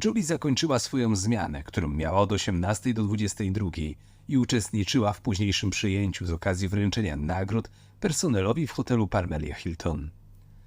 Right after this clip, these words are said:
Przebrała się w czarną sukienkę z długimi rękawami i wysokim kołnierzem,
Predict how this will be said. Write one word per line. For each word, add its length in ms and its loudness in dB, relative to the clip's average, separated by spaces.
Przebrała 380 2
się 140 0
w 60 -8
czarną 400 2
sukienkę 540 0
z 60 0
długimi 380 0
rękawami 640 0
i 40 -2
wysokim 420 0
kołnierzem, 680 0